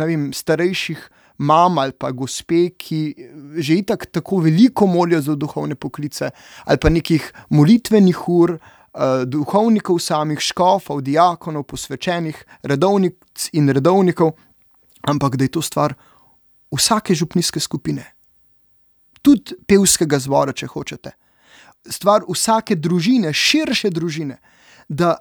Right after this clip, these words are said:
da res iskreno odkriva svet, ki je v nekem človeku,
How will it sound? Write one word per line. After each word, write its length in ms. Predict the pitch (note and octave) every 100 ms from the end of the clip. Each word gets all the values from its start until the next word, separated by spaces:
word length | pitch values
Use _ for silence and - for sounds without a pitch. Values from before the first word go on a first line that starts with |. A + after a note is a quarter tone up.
| _
da 220 | D#3 D#3
res 420 | D#3 A#3+ E4+ C4 -
iskreno 800 | C#3 - - A#3 D4 D#4+ D4 G#3+ -
odkriva 800 | D3 - - - C#4 C#4 B3+ F#3+
svet, 640 | - - F#3 B3 - - _
ki 160 | - G#3+ G#3
je 140 | F3+ - - _
v 180 | - D3+
nekem 360 | E3 F3+ F3+ D3+
človeku, 800 | - D3 D3 G#3 A#3 - G#3+